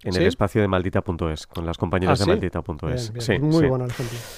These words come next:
Speaker 1: Bueno, y supongo que un ejemplo muy común en las consultas de los y las nutricionistas está en esas personas que aseguran, por ejemplo, haber perdido peso con un producto milagroso, ¿no?
Speaker 2: Exacto, con un producto milagroso o con una dieta milagrosa,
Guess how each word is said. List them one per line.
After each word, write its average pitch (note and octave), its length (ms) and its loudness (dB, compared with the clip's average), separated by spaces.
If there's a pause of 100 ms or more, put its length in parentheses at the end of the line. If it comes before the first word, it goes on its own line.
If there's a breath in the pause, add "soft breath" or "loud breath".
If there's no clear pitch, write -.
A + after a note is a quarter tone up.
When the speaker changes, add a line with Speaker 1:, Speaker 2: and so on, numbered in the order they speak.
(180 loud breath)
Speaker 1:
Bueno, C#3+ 260 6
y C3 220 0
supongo A#2 360 6
que B2+ 240 6
un A#2+ 160 4
ejemplo A2+ 460 6
muy A2 220 6
común A2+ 480 4
en F#2 160 -2
las F2+ 120 2
consultas G#2 540 2
de G2 260 2
los G#2+ 340 2
y A2 180 -2
las G#2 260 4
nutricionistas G2+ 760 0
está F#2+ 180 -4
en F#2 80 0
esas G2+ 240 -2
personas G#2 440 0
que G2 200 2
aseguran, F#2+ 560 0
por E2 160 -4
ejemplo, F#2+ 340 2
haber F#2 160 2
perdido F#2+ 460 0
peso A2+ 400 2
con G2 100 0
un F#2+ 120 -2
producto F#2+ 420 0
milagroso, E2 500 -2
¿no? G#2+ 220 -6 (480 soft breath)
Speaker 2:
Exacto, D3 400 4
con C3 100 0
un C#3 80 2
producto D3+ 280 6
milagroso D3 420 4
o F3+ 100 -2
con B2+ 140 2
una B2+ 160 0
dieta C#3 260 2
milagrosa, B2 600 -2